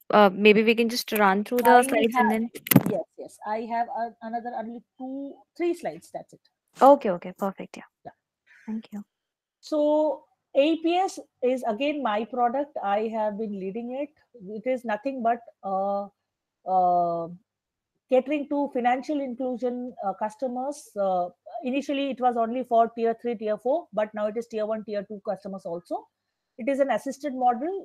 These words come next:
Speaker 2: um, uh, where we have all financial and non-financial transactions doing.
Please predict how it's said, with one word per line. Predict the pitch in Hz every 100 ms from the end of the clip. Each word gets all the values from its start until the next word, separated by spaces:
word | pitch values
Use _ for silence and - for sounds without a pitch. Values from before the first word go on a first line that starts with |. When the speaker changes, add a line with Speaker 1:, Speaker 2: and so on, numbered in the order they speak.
| 151
Speaker 2:
um, | 196 196 190 185 185 185 175 -
uh, | 190 180 180 190 190
where | 220 214
we | 233 226
have | 214 220 -
all | 220 262 285
financial | - 233 233 285
and | 262
non-financial | 202 202 233 233 240 247
transactions | 240 233 226 233 - 233
doing. | 196 233